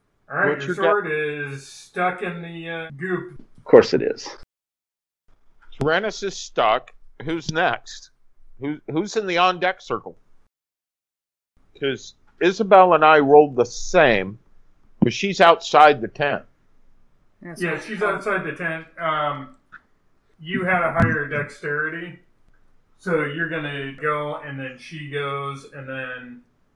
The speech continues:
Speaker 2: All right. I'm gonna smack him with a force orb.
Speaker 1: Okay.
Speaker 3: Oh, sh-, could have done a force orb.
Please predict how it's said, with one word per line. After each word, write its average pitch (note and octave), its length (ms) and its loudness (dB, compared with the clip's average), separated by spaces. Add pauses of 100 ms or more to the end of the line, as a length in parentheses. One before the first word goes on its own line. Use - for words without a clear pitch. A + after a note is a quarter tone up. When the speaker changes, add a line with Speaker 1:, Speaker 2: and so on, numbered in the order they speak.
(140)
Speaker 2:
All A2+ 240 -6
right. A#2 360 -6 (340)
I'm E3+ 120 -4
gonna F3+ 140 -2
smack E3+ 540 -4
him C#3+ 140 -10
with B2+ 120 -4
a A2+ 40 -2
force C#3 400 -2
orb. A2 300 2 (800)
Speaker 1:
Okay. F3+ 320 -10 (2000)
Speaker 3:
Oh, C#3 240 -2
sh-, - 280 -16 (380)
could E3 100 0
have D3 80 0
done D3 140 8
a - 20 -4
force D#3 280 -2
orb. - 180 -6